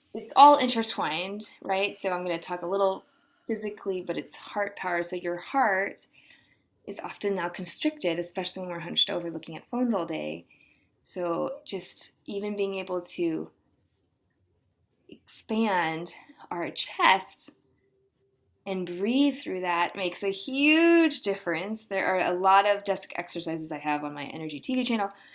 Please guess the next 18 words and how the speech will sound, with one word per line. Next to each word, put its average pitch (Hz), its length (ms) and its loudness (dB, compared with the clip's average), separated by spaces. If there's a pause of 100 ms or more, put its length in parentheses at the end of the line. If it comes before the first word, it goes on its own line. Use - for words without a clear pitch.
(200)
but, 190 280 0
like, 160 320 0
you 185 160 -10
can, 165 480 -6
um, 156 340 -8 (640)
do 165 380 -2 (320)
where 165 220 -6
you're 151 340 -6 (260)
pushing 220 280 -4
your 175 100 -2
scapula 170 460 -4
and 135 60 -8
your - 40 -10
shoulders 226 560 -4
like 202 220 -6
this, 190 400 -2
and 165 100 -10
then 151 240 -10